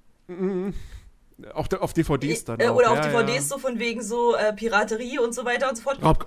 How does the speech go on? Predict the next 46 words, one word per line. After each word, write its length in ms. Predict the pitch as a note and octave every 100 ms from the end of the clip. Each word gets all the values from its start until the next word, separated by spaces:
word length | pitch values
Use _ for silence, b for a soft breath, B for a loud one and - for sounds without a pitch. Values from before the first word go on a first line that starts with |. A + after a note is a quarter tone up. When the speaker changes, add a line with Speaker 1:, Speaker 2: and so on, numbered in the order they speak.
| -
Speaker 1:
Raubkopierer 500 | D3 - C#3+ D3+ C#3
werden 120 | C#3+ C#3
mit 100 | C3+
bis 120 | -
zu 80 | D3+
fünf 220 | - C3+
Jahren 160 | C#3 C#3+
Freiheitsentzug 560 | D3 B2 A2 A2+ -
Speaker 2:
<laughs> 20 |
Speaker 1:
bestraft. 400 | A3 - C#4+ B3+
Speaker 2:
Genau. 400 | - G4 - - - - - - - - B4+ B4 A4
So, 280 | - B3 C#4 B -
haltet 260 | A#4 G#4+
euch 120 | - C#4+
mal 100 | A3+
fern 300 | A3+ B3 D4
davon, 260 | A#3 C4
weil 140 | B3 D#4+
es 80 |
ist, 120 | D#4+ D4+
es 200 | - C#4
ist 120 | D#4+
mir 140 | C#4
halt 180 | A3 G3+
durchgedrungen, 440 | C#4 C#4+ A3 A#3+
dass 100 | A3
halt 160 | A3+ G3+
Leute 180 | G#3+ G#3+
gesagt 180 | G3+ G#3
haben, 80 | A#3
ich 60 |
hab 80 | C#4
zwar 140 | - A#3
kein 140 | B3
Disney 200 | A3 A3
Plus, 260 | G3+ C#4+ -
aber 280 | G#3 A3
ich 120 | A3 B3
hab 100 | G#3+
halt 160 | G#3
hier 160 | G#3+ G3+
Disney 280 | C4 C#4 A3
und 100 | A3+
ich 80 |
so, 180 | A3+ G3+ - b b - -
yeah. 640 | D#4 D4+ E4 F#4+ E4 C#4